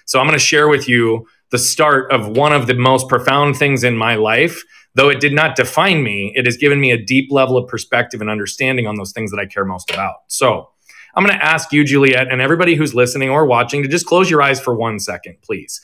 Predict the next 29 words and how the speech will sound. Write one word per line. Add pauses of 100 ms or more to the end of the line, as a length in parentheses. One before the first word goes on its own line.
(240)
I
promise
you,
I'll
tell
you
when
to
reopen
them. (240)
By
the
way,
if
you're
driving,
keep
your
eyes
open.
I
do
not
want
your
eyes
closed.
<laughs>
So,